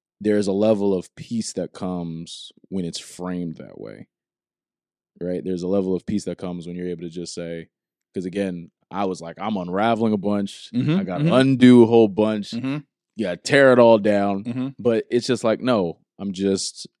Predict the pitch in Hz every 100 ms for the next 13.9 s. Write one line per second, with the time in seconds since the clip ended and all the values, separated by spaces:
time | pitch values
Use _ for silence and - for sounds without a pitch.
0 | _ 101 95 98 101 92 85 - _ -
1 | 110 104 107 110 127 135 113 113 101 104
2 | 104 98 104 92 95 92 - 92 92 95
3 | - 90 95 90 - _ 92 92 90 87
4 | 92 _ _ _ _ _ - 98 90 107
5 | 101 95 95 92 90 90 87 - 90 85
6 | 76 69 65 - _ _ - 92 98 90
7 | 73 - - - 82 73 65 - - 90
8 | - 117 - 82 92 _ - 107 117 127
9 | 92 92 80 95 90 92 - 127 127 101
10 | 95 - 95 90 92 92 90 90 90 82
11 | - _ _ - 104 85 - 156 151 117
12 | - 101 92 92 73 82 92 92 90 -
13 | 101 113 117 110 98 73 92 87 82